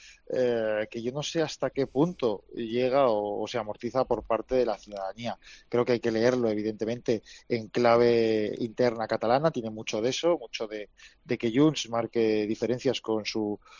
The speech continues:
con su principal rival dentro de lo que es su espacio independentista, y luego no podemos perder de vista de que el acuerdo que han sellado hoy, eh, bueno, pues también sitúa, en cierto modo, la pelota en el tejado del Partido Popular, ver qué va a hacer ahora el Partido Popular, si va a seguir oponiéndose o no, porque ahora va a tenerlo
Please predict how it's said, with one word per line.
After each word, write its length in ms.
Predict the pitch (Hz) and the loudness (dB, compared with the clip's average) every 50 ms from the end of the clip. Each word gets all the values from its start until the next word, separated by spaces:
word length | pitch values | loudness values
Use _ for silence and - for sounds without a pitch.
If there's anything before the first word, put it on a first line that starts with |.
| - - - | -20 -18 -4
con 100 | - 127 | -2 -2
su 140 | 113 127 117 | 0 0 -4
principal 360 | - 117 113 120 - - 123 | -4 -4 -6 -2 2 2 2
rival 320 | 117 120 120 127 139 139 131 | 4 4 4 6 6 6 4
dentro 280 | 120 120 117 - 117 | 2 0 0 2 0
de 60 | 117 113 | 2 2
lo 100 | 113 - | 2 0
que 80 | 123 | -2
es 80 | 117 - | -4 -2
su 80 | 120 | -4
espacio 520 | 113 - - 117 110 - 117 117 113 113 117 | -6 -4 -4 -6 -4 -2 -2 -2 0 0 0
independentista, 880 | 120 113 117 113 - 120 113 117 113 _ - 131 - - - 160 180 190 - - - - - | -2 -2 -4 -4 -4 -6 -6 -6 -14 _ -8 -8 -6 0 2 2 2 2 -4 -18 -20 -18 -8
y 80 | - 117 | -6 -2
luego 220 | 113 117 110 117 | 0 0 0 0
no 100 | 117 120 | -2 -2
podemos 380 | - - 123 120 117 120 113 - | 0 2 2 2 2 0 -4 -2
perder 220 | - 120 120 117 | -2 -2 -2 0
de 100 | 113 123 | 0 0
vista 260 | 123 139 139 - - 165 | 0 0 -2 2 4 4
de 160 | 160 135 - | 4 4 2
que 200 | - 113 117 113 | 0 0 0 2
el 60 | 107 | 2
acuerdo 440 | 107 104 - 123 127 123 120 120 113 | 0 0 2 2 2 4 4 0 0
que 520 | - - 120 117 117 117 117 117 117 113 | 0 -2 0 0 2 2 2 2 2 2
han 160 | 113 113 110 | 2 2 0
sellado 440 | - - 123 120 120 117 117 120 127 | 0 -2 -2 0 0 0 2 4 4
hoy, 240 | 135 147 165 185 208 _ - - - _ _ - | 6 6 4 4 2 _ -20 -20 -20 _ _ -12
eh, 160 | - - 117 | -6 -4 -4
bueno, 260 | 110 110 113 110 131 | -2 -2 -4 -4 -4
pues 200 | 139 - 123 - | -8 -8 -10 -6
también 320 | - 117 107 113 117 120 117 | -6 -6 -4 -4 -6 -6 -6
sitúa, 400 | - 135 - - 135 147 147 143 | -8 -10 -6 0 2 2 2 2
en 60 | - | 2
cierto 260 | - 127 - - 127 | -2 -4 -4 -4 -4
modo, 180 | 123 123 135 147 | -2 2 2 2
la 80 | 147 | 2
pelota 240 | - 120 120 - 156 | 2 0 -2 0 0
en 60 | 151 | -2
el 80 | 139 - | 0 -2
tejado 240 | 120 - 127 131 147 | -4 -2 0 2 2
del 100 | 147 147 | 2 0
Partido 300 | 131 117 117 143 160 175 | -2 -4 -2 2 2 2
Popular, 360 | 160 151 127 156 160 160 139 | 2 2 2 4 4 2 2
ver 140 | 135 139 139 | 0 -6 -4
qué 80 | - 160 | -2 -4
va 60 | 139 | -4
a 40 | 120 | -4
hacer 180 | - 127 117 | -4 -6 -4
ahora 260 | 113 123 147 165 156 | -2 0 0 0 0
el 100 | 139 123 | -2 -4
Partido 360 | - - 113 - 117 113 107 - | -6 -12 -14 -14 -16 -20 -20 -20
Popular, 340 | _ 117 120 143 175 175 | _ -8 0 0 0 0
si 100 | - - | 0 -4
va 100 | 120 117 | -10 -10
a 20 | 113 | -10
seguir 240 | 117 120 117 117 120 | -10 -12 -14 -16 -16
oponiéndose 640 | - - 127 123 127 135 139 156 147 - 175 160 | -8 -8 -8 -8 -8 -2 -2 0 0 2 2 2
o 80 | 147 131 | 2 4
no, 220 | 135 175 185 156 - | 6 6 6 6 4
porque 180 | - - - 120 | -4 -8 -8 -6
ahora 120 | 113 113 | -2 0
va 60 | 120 | 0
a 20 | 120 | 0
tenerlo 420 | 120 120 120 113 120 127 135 131 | -2 -6 -14 -12 -4 -4 -4 -4